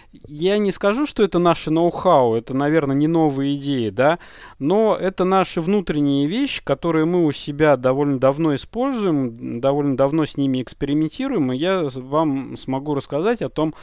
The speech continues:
э, что тут, э, получается, как получается М, ну, то есть, какие штуки, трюки работают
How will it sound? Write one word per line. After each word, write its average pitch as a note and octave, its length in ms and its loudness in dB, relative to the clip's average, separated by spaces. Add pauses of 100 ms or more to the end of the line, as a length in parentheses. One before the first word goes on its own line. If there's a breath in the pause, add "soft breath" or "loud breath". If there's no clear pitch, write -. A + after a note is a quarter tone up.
(400 loud breath)
э, A#2 1000 -4
что D#3 400 -4
тут, C#3 360 -6
э, A#2 460 -2
получается, B2 960 -2
как - 220 -8
получается B2+ 840 -4 (480 loud breath)
М, A#2 380 -16
ну, C3+ 240 -2
то A#2 100 -8
есть, - 180 -10 (100)
какие D#3+ 380 -4
штуки, C#3 640 -4 (680)
трюки C#3+ 680 -2
работают C#3 720 -2